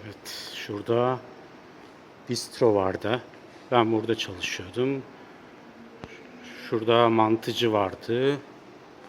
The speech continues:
Ve şurada da buz pisti vardı. İnanılmaz. Şu an son dükkanlar var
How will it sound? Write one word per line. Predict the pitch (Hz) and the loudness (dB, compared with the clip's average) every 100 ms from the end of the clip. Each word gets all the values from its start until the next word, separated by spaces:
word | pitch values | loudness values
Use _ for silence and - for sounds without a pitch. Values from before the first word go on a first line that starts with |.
| - - - - - - - - - - - - - - - - - - - - 302 294 - 294 - - - - - - - | -20 -20 -20 -20 -20 -20 -20 -20 -20 -20 -20 -20 -20 -20 -20 -20 -20 -20 -20 -20 -20 -20 -20 -20 -20 -20 -20 -20 -20 -18 -10
Ve | 117 113 | -2 -2
şurada | 110 - 123 107 101 | -2 -4 -4 -4 -2
da | 120 123 127 123 - - - - - - - - - - - - | 0 2 2 -2 -8 -20 -20 -20 -20 -20 -20 -20 -20 -20 -20 -8
buz | 120 113 - | -6 -6 -8
pisti | - - - 123 | -8 -6 -4 -4
vardı. | 101 98 90 - - - - - - - - - - - - - - - - - - - - | -2 -4 -6 -14 -18 -20 -20 -20 -20 -20 -20 -20 -20 -20 -20 -20 -20 -20 -20 -20 -20 -20 -8
İnanılmaz. | 113 107 107 110 110 104 - - - - - - - - - - - - - - - - | -2 0 2 2 0 -2 -8 -10 -14 -18 -20 -20 -20 -20 -20 -20 -18 -16 -16 -16 -18 -16
Şu | - - 113 | -10 -2 2
an | 113 | 4
son | 113 120 117 | 4 4 4
dükkanlar | 110 - 117 101 104 101 | 4 0 0 2 -2 -4
var | 101 120 | -2 0